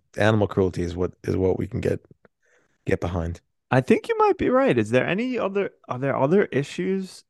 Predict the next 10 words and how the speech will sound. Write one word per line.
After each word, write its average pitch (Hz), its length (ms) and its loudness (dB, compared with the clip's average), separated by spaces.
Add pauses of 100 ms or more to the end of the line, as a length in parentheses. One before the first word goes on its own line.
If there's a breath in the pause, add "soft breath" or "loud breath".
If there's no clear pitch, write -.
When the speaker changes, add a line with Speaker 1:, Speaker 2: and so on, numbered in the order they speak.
Speaker 2:
that, 113 160 4
like, 113 200 2
most 117 500 4
people, 139 560 -2 (520)
like, 104 180 -4
the 113 80 2
majority 110 1000 0 (260)
would 107 280 -4
say, 107 240 -2
like, 101 240 -2